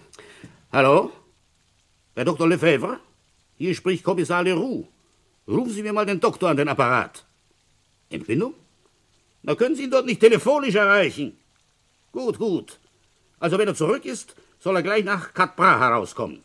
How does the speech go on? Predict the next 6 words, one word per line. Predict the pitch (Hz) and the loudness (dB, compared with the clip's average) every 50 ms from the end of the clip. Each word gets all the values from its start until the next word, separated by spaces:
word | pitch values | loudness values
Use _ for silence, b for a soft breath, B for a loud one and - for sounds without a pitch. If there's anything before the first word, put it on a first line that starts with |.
| _ _ _ _ _ | _ _ _ _ _
Zu | _ 156 | _ -6
den | 156 170 | -6 -6
Bretons. | 156 151 - 208 - 233 240 202 - - - - - - - - _ _ _ _ _ _ _ _ _ _ _ _ _ _ _ | -6 -4 -6 -4 -4 -2 -2 -2 -4 -4 -8 -14 -20 -20 -20 -20 _ _ _ _ _ _ _ _ _ _ _ _ _ _ _
Nach | - 156 190 202 185 - - _ | -6 -4 -2 -2 -2 -4 -8 _
Quatre | - 190 214 208 - - _ | -2 0 0 0 -2 -8 _
Bras. | 190 185 202 233 254 247 226 - | -8 -2 0 2 4 4 4 2